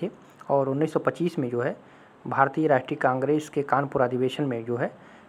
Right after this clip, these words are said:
वे प्रथम भारतीय महिला राष्ट्रीय अध्यक्ष बनी। ठीक है, तो किस अधिवेशन में? तो ये कानपुर अधिवेशन में बनी थी। तो सी ऑप्शन आपका करेक्ट हो जाएगा। अब यहाँ से आपको रीजनिंग के पाँच क्वेश्चन मिलेंगे।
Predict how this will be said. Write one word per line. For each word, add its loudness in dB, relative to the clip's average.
वे 4
प्रथम 2
भारतीय 4
महिला 0
राष्ट्रीय 0
अध्यक्ष -8
बनी। -4
ठीक 0
है, 4
तो -4
किस 2
अधिवेशन 4
में? 0
तो 2
ये 0
कानपुर 2
अधिवेशन -2
में -4
बनी -2
थी। -12
तो -8
सी -2
ऑप्शन 2
आपका 0
करेक्ट 0
हो -4
जाएगा। -4
अब 0
यहाँ 0
से 2
आपको 6
रीजनिंग 4
के 2
पाँच 4
क्वेश्चन 2
मिलेंगे। 2